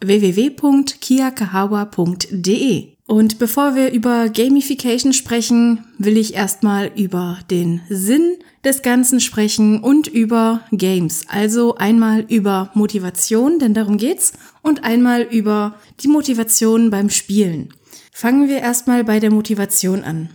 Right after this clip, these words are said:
Wer sie hat, der findet sie erstmal irgendwie nicht wichtig. Also,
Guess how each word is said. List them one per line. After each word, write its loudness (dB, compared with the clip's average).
Wer 0
sie 0
hat, -6
der 0
findet 0
sie 0
erstmal -2
irgendwie -2
nicht 2
wichtig. -4
Also, -4